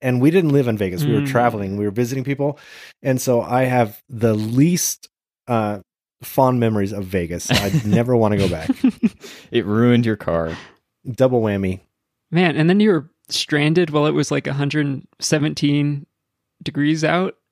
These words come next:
Speaker 1: So that was
Speaker 2: probably?
Speaker 1: actually, that was actually a bit of an adventure. So, like, I tried to drive home. I, like, was trying to be an optimist. And so we left Vegas. We were, like, a hundred miles out of Vegas, and the transmission started smoking. Like,
Speaker 3: Oh.
Speaker 1: I started losing power.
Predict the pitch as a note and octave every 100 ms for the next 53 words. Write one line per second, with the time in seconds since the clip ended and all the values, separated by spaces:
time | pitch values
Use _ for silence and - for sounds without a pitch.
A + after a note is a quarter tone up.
0 | _ - C#3+ D3 F3+ G#3 F#3+ F3 - E3
1 | D3 F3 F#3 E3+ D#3+ F3 C3 A2 C3+ C3+
2 | A2+ - A2+ - C#3+ D3 - C#3+ C3+ C3
3 | D3 C#3 - - C3+ B2+ E3 G#3 G#3+ D3
4 | B2 A2+ G2+ A#2 G2 F#2 A#2 B2 A#2 A#2+
5 | A#2 - C#3+ C#3 C3+ B2 A2+ B2+ A2+ G#2
6 | - G#2+ F#2+ - A2 - A#2+ A2+ A2+ B2+
7 | B2 A#2 A2 G#2 A2+ A2 G#2 G2+ G2+ C3
8 | B2+ B2 A#2+ A2+ - A2+ G#2+ G2+ G#2+ G#2+
9 | G2+ - - B2+ A2+ G#2+ - - _ -
10 | C3 D3+ C3+ B2 B2+ C3 B2 C3 B2 A2+
11 | - - A#2+ A#2 A#2+ C3 B2 C3 A#2 -
12 | - - G#2+ B2+ B2 C3+ - A#2+ - C3
13 | C3 B2 C3 B2+ A#2 G#2 - G#2 A2 A2
14 | B2 B2